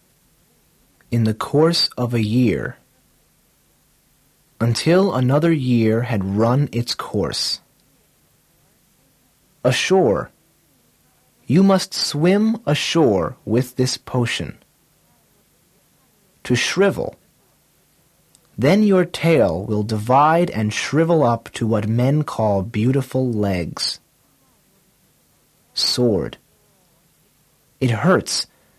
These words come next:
as if a sharp sword were running through you. Glide.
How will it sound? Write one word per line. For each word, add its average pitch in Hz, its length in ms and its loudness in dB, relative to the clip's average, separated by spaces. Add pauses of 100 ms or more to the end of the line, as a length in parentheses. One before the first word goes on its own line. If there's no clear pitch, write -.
(320)
as 123 120 -2
if 123 100 -2
a 113 60 0
sharp 175 520 0
sword 107 680 0
were 107 200 0 (140)
running 131 240 2
through 120 400 -2
you. 90 340 -2 (2250)
Glide. 98 680 0